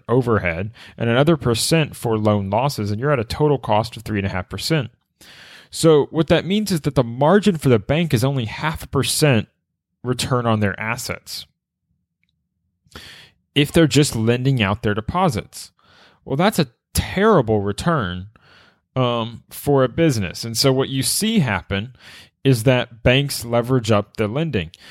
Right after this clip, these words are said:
So if the bank brings in, let's say, a million dollars in deposits, it wouldn't be uncommon for them to try and make loans that are, say, you know,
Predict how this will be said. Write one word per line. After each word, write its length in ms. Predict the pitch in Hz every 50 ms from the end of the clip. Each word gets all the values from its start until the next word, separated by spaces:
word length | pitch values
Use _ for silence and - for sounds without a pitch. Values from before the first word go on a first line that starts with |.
| - - _
So 360 | - - - 147 139 131 131 -
if 180 | 127 127 - -
the 120 | 147 147
bank 460 | 113 - - 156 180 196 190 - _
brings 440 | - 220 175 151 147 135 120 110 110
in, 400 | 127 135 131 110 104 104 107 104 _ - _ - - _ -
let's 180 | 127 127 - -
say, 180 | - 143 131
a 40 | 123
million 460 | 117 113 117 123 135 147 147 143 135
dollars 400 | 110 104 98 101 107 107 104 90
in 80 | 107 98
deposits, 800 | 95 - - - - 170 180 156 113 107 110 127 120 - - - _ _ _ - _ _ _ _ _ _ _ _ _ _ _ -
it 140 | 147 147 -
wouldn't 440 | 156 139 123 160 185 202 202 170 147
be 140 | 175 175 170
uncommon 560 | 165 156 143 - - 135 113 110 113 120 131
for 160 | 135 - 139
them 160 | 123 127 127
to 60 | 127 123
try 260 | - - 135 123 120
and 120 | 120 113 113
make 200 | 113 113 113 110
loans 580 | 107 113 131 147 143 117 107 113 123 120 110
that 140 | 110 104 101
are, 160 | 104 104 104
say, 760 | 104 - - - 104 98 101 101 104 107 107 110 110 - _ _ _ _ _ _ _ _ _ _ _ _ _ _ _ _ -
you 100 | 139 127
know, 260 | 120 120 123 123 117